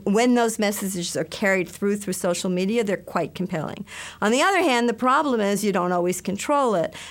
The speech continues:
And so it's kind of a love-hate relationship that you have with social media. But I, I don't think it's going away. So it's a function really more of how to leverage it and how to,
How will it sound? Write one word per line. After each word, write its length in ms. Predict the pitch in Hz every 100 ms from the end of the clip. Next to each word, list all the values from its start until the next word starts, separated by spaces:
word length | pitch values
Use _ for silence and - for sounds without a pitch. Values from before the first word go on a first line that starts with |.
| -
And 180 | 202 208
so 280 | 233 233 226
it's 160 | 226
kind 240 | - 254 240
of 60 |
a 40 | 214
love-hate 600 | 196 214 214 208 214 196
relationship 600 | 196 180 185 180 - 165
that 180 | 165 -
you 140 | 190
have 200 | 185 165
with 120 | 170
social 300 | - 156 -
media. 520 | 180 226 220 190 180 185 - - - - _ -
But 320 | 247 226 196
I, 160 | - 202 -
I 140 | 196
don't 220 | 196 226
think 180 | 233 196
it's 120 | 190
going 220 | - 170
away. 400 | 165 202 208 160
So 280 | 196 - 175
it's 140 | 175 196
a 60 |
function 460 | 190 208 208 202 185
really 240 | 190 185
more 200 | 180 175
of 100 | 160
how 200 | - 185
to 80 | 175
leverage 420 | 170 190 185 170
it 120 | 175
and 100 | -
how 140 | 170
to, 120 | 165